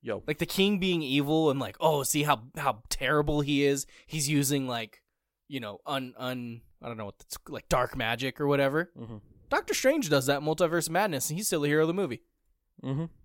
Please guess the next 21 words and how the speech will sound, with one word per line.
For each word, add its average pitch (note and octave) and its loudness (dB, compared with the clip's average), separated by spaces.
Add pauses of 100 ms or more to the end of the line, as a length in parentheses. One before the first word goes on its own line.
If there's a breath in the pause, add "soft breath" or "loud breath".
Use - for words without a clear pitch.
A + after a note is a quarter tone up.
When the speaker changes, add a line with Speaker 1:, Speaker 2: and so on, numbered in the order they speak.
(100)
Speaker 2:
He A3 -6
does. A#3 4
He F#3+ -2
gets G3+ 2
a D3 -10
third G#3 8
eye B2+ 6
out F#2 -4
of F#2 -16
it. F#2 -18 (960)
Speaker 1:
Well, A2+ -12
he G#2 -10
might G#2+ -6
not G2+ -10
be G#2 -10
the G2+ -12
hero A2 -6
in G2 -8
the G2+ -10
next A#2 -8
one. F#2+ -12